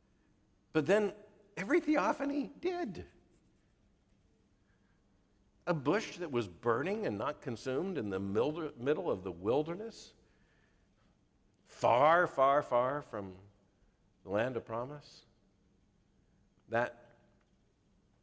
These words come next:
appearance when Moses was in the cleft of the rock, as Israel was wandering in the wilderness, and now in lowly Bethlehem,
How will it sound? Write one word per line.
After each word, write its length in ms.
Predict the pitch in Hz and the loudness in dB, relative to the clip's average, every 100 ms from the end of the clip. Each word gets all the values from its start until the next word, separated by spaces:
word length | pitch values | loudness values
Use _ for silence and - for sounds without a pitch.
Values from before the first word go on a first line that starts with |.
| _ _ _ _ _ | _ _ _ _ _
appearance 800 | 107 - - 139 147 143 - - - | -18 -10 0 2 2 -2 -12 -14 -6
when 300 | 110 104 98 | -4 -2 2
Moses 400 | 127 131 143 127 | 2 2 -2 -4
was 160 | 104 | -6
in 100 | 120 | -4
the 80 | 120 | -4
cleft 460 | 120 - 135 131 131 | -4 -2 -2 -2 -6
of 160 | 98 | -4
the 100 | 98 | -2
rock, 540 | 95 101 113 143 143 - - - _ _ _ _ _ _ _ _ _ _ _ | -2 0 0 -2 -6 -12 -20 -20 _ _ _ _ _ _ _ _ _ _ _
as 80 | - _ | -20 _
Israel 460 | 113 113 120 131 131 | -6 -4 -2 0 0
was 180 | 92 87 | -2 -6
wandering 680 | 90 - 117 120 120 123 113 | -4 0 0 0 -4 -6 -6
in 120 | 82 | -8
the 100 | 80 | -10
wilderness, 840 | 82 123 127 127 151 - - - - _ _ _ _ _ _ _ _ _ _ _ _ | -10 -10 -12 -14 -16 -18 -20 -20 -20 _ _ _ _ _ _ _ _ _ _ _ _
and 220 | 113 110 | -4 -4
now 380 | 104 120 139 151 | -2 0 2 4
in 180 | 107 95 | 2 2
lowly 320 | 113 131 135 | 2 2 -2
Bethlehem, 640 | 92 95 - 127 110 127 | -4 -6 -6 -10 -12 -12